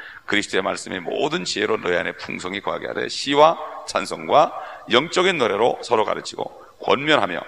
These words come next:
너희 마음속에서 은혜로 주께 노래하고." 이렇게 얘기했습니다. 완전히, 아,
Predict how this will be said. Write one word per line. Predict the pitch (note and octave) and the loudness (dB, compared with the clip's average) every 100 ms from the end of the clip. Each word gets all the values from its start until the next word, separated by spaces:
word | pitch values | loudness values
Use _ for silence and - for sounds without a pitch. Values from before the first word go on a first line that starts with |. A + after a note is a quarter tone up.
| - - - | -12 -20 -6
너희 | - E2+ | -4 -2
마음속에서 | E2 E2 - E2 D#2+ - - | 0 -2 -4 -8 -8 -6 -4
은혜로 | E2+ F2+ - | -4 -2 -4
주께 | - - | -6 -10
노래하고." | - E2 - - - - - - | -8 -6 -6 -6 -8 -8 -8 -10
이렇게 | - - | -12 -12
얘기했습니다. | - - - - _ _ _ _ _ | -12 -14 -20 -20 _ _ _ _ _
완전히, | - - C#3 - - - D#3+ D#3+ G3 - - - - - _ _ - - _ - | -4 0 0 -2 -6 -2 0 2 0 -6 -14 -20 -20 -20 _ _ -20 -20 _ -6
아, | F#2+ - - | -2 -2 -4